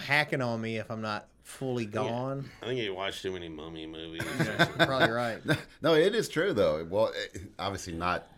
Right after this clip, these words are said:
Speaker 3: in today's day and age,
Speaker 2: No,
Speaker 3: but,
Speaker 2: but
Speaker 3: you know,
Speaker 2: that's
Speaker 3: that's
Speaker 2: why they
Speaker 3: what
Speaker 2: put
Speaker 3: the
Speaker 2: bells. That's why they had
Speaker 3: Saved by the
Speaker 2: wakes.
Speaker 3: Bell,
Speaker 1: Mm.
Speaker 3: you know, and then the, uh, the graveyard shift and all
Speaker 2: Right.
Speaker 3: that stuff.
Speaker 2: And that's what wakes were, right?
Speaker 3: Yeah.
Speaker 2: We,
Speaker 3: You're
Speaker 2: we,
Speaker 3: waiting
Speaker 2: we're
Speaker 3: for 'em to
Speaker 2: gonna,
Speaker 3: wake up.
Speaker 2: we're gonna keep 'em around for about a
Speaker 1: Yeah, you're
Speaker 2: week.
Speaker 1: gonna check, make
Speaker 2: If
Speaker 1: sure.
Speaker 2: they don't start stinking, then they're still
Speaker 1: They're
Speaker 2: kicking,
Speaker 1: good to go.
Speaker 2: you know?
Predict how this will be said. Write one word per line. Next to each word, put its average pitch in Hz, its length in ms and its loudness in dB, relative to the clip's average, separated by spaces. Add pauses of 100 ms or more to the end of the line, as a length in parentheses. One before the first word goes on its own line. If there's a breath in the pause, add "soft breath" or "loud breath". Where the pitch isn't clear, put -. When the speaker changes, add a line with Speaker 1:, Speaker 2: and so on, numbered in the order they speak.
(120)
Speaker 3:
in 76 200 -6
today's 73 480 -2
day 62 160 -6
and 57 100 -10
age, 58 60 -4
Speaker 2:
No, 120 240 0
Speaker 3:
but, - 0 -
Speaker 2:
but 92 100 -2
Speaker 3:
you - 60 -2
know, - 20 -
Speaker 2:
that's 143 180 4
Speaker 3:
that's 143 60 4
Speaker 2:
why 139 120 4
they 131 60 4
Speaker 3:
what 127 60 2
Speaker 2:
put 135 140 6
Speaker 3:
the - 80 -2
Speaker 2:
bells. 101 560 0
That's 135 240 2
why 156 140 8
they 135 60 12
had 143 100 12
Speaker 3:
Saved 120 100 2
by 120 240 12
the 113 80 8
Speaker 2:
wakes. 98 80 2
Speaker 3:
Bell, 113 420 10
Speaker 1:
Mm. 107 80 0
Speaker 3:
you 110 80 0
know, 110 280 0
and 98 100 -2
then 92 100 -2
the, 95 220 0
uh, 90 100 4
the 82 100 -4
graveyard 95 600 0
shift 104 400 -4
and 92 80 -6
all 95 100 -2
Speaker 2:
Right. 98 60 -2
Speaker 3:
that 92 100 -4
stuff. 92 320 -2 (100)
Speaker 2:
And 139 160 0
that's 156 140 4
what 180 140 2
wakes 107 420 -2
were, 71 340 -12
right? 85 200 -10
Speaker 3:
Yeah. 156 240 0 (120)
Speaker 2:
We, 90 140 -8
Speaker 3:
You're 95 200 -4
Speaker 2:
we, 104 40 0
Speaker 3:
waiting 120 220 2
Speaker 2:
we're 98 60 -6
Speaker 3:
for 131 100 8
'em 131 60 6
to - 40 6
Speaker 2:
gonna, 107 80 4
Speaker 3:
wake 123 220 4
up. - 360 4
Speaker 2:
we're 113 140 0
gonna 127 140 2
keep 139 220 6
'em 107 100 -6
around 110 380 2
for 113 100 -2
about 104 180 4
a 170 40 4
Speaker 1:
Yeah, 175 100 8
you're - 100 8
Speaker 2:
week. 160 80 8
Speaker 1:
gonna 160 140 2
check, 185 280 4
make 143 180 0
Speaker 2:
If - 40 -2
Speaker 1:
sure. - 140 6
Speaker 2:
they 196 100 10
don't 101 180 -4
start 110 220 0
stinking, 101 480 -2
then 92 160 -6
they're 98 160 2
still 98 240 -2
Speaker 1:
They're 107 160 2
Speaker 2:
kicking, 123 40 0
Speaker 1:
good 139 140 2
to 139 60 0
go. 139 240 2
Speaker 2:
you 85 80 -4
know? 82 160 -6